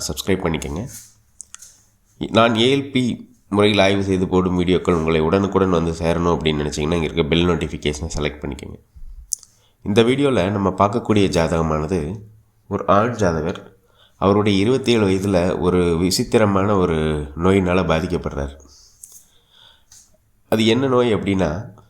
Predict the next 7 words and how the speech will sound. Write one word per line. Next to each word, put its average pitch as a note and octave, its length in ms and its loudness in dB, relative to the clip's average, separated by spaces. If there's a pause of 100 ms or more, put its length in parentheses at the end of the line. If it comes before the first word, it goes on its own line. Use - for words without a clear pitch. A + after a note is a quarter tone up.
(260)
அவருடைய A2 560 2 (380)
உடல்ல A2 420 2
இருக்க F2+ 260 -2
அந்த D#2+ 240 -2 (680)
நோய் A#2+ 220 4
எதிர்ப்பு G2+ 340 0
ஆற்றல் F2 420 0